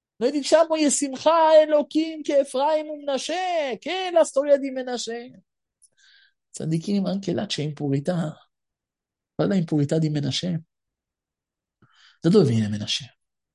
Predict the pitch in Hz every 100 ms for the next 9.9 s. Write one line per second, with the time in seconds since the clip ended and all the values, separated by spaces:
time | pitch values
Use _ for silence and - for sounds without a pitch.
0 | _ _ - - 107 - 170 - - _
1 | _ - - _ _ 403 330 120 123 110
2 | 107 - - - - - _ _ _ _
3 | _ _ _ _ 131 - 269 113 - -
4 | - _ _ _ _ _ _ _ _ _
5 | _ _ - 427 415 269 226 170 143 156
6 | 147 143 147 135 123 123 113 - - -
7 | - - _ _ _ _ _ _ - 110
8 | 117 202 359 381 262 196 196 185 180 175
9 | 160 165 135 135 151 196 240 262 -